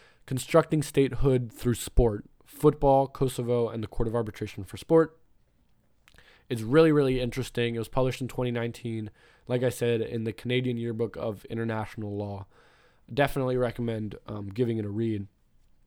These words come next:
But he gives interesting arguments about the importance of this. Because, first of all, he claims that the global media exposure of sport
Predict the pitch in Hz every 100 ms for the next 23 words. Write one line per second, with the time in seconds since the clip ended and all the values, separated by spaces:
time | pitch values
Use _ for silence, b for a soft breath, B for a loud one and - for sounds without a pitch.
0 | _ - - 135 160 233 202 - 165 165
1 | - 127 120 127 117 104 - - 127 104
2 | 117 120 - - - - _ _ _ _
3 | _ _ _ _ _ _ - 123 135 -
4 | 196 226 - - - - - b b b
5 | b b b b b b b b 147 185
6 | 175 151 - - 208 233 196 170 165 -
7 | 170 160 143 123 117 131 175 185 151 151
8 | 156 156 127 - - 131 143 151 135 -
9 | - 123 120 -